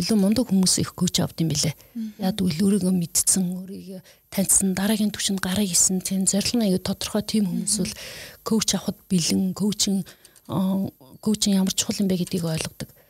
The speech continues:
Speaker 1: За, бас нэг өөр төрлийн коуч юм байна. Миний саний ярьжсэн бол тэр амжилтын, одоо өөрөө чинь түрүү ярьжсэн амжилтын тасалжуулагч гэдэг шиг.
Speaker 2: Мгм.
Speaker 1: Яг амжилтанд одоо хүрэхийн тулд надад яг юу хэрэгтэй вэ гэд хувь хүний тэр бүх асуудал дээр нь ингээ ярилцдаг юм, урт хугацаанд хэрэгждэг юм ба.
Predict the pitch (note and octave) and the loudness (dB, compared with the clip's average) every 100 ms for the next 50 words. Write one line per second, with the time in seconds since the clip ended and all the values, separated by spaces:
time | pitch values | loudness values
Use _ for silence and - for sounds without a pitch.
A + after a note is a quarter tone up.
0 | _ - G3 - F#3 - D#4+ B3 C4+ C4 | _ -2 -2 0 2 4 4 4 2 2
1 | G#3 F#3 F#3+ - F3+ - F3 E3 D#3 _ | -2 2 0 0 -2 -2 0 -2 -4 _
2 | - A3 C4+ A#3 A3 G#3 F3+ - - F3+ | -6 0 2 4 4 4 2 2 2 2
3 | E3 - E3+ E3+ F3+ - - A3+ G3 D3 | -2 -2 0 2 2 0 2 4 4 2
4 | - - - - F#3+ F3+ F#3 F#3 - F3 | -10 -20 -16 -2 2 4 2 0 -2 -2
5 | F3+ E3+ E3 F#3 F3 E3+ - A3 G3+ - | -2 -2 0 -2 0 0 0 0 0 0
6 | - - E3 - - - - A3 F#3 G3+ | 0 -4 -4 -4 -4 -4 0 2 2 4
7 | G3+ - - - - F3+ E3+ - F#3+ G#3+ | 2 0 -6 -8 -4 -4 0 2 4 4
8 | - C4 C4 G#3+ F#3 F#3+ - F#3 G#3+ G3 | 2 4 4 4 2 0 0 0 0 0
9 | E3+ - F3+ F3+ G#3+ G3+ E3+ G3+ D#3 C#3 | 0 -2 -4 -2 0 2 2 0 0 -6
10 | - G3 F#3 F3+ - - A3+ - F#3 F3+ | 0 0 2 -2 -4 -4 0 2 4 4
11 | - F3 - - - - - - - - | 2 -2 -2 -12 -14 -16 -10 -4 -2 2
12 | - G3 - - - E3 E3 D#3+ D#3+ F3 | 2 2 0 -2 -2 -2 -2 -2 -2 0
13 | E3 - - G3+ E3+ D#3+ - - - F#3 | 2 4 4 2 0 0 -4 -6 -6 -2
14 | - F#3 E3 D#3+ - C3+ D3 D3+ | -2 0 0 0 0 -2 -4 -6